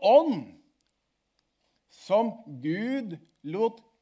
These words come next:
sveve over vannene i, i, i skapelses, eh, skapelsens morgen. Vet du, står det, vet du, at Guds ånd svevde over vannene.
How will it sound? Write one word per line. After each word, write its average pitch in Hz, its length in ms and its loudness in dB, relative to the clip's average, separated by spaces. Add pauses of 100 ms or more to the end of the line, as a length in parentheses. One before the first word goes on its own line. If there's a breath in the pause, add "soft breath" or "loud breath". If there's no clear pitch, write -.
(100)
sveve 185 1080 -6
over 190 520 -4
vannene 214 640 0 (260)
i, 208 180 -12
i, 220 320 -12 (260)
i 226 80 -10
skapelses, 202 920 -6
eh, 214 640 -10
skapelsens 214 680 -8
morgen. 233 500 -4 (1300)
Vet 156 140 -12
du, 214 100 -8
står 240 340 -2
det, 269 100 4
vet 220 180 0
du, 214 80 -2
at 208 160 -2 (160)
Guds 220 280 -12 (160)
ånd 208 460 2 (280)
svevde 185 1160 -2
over 220 580 0
vannene. 247 520 0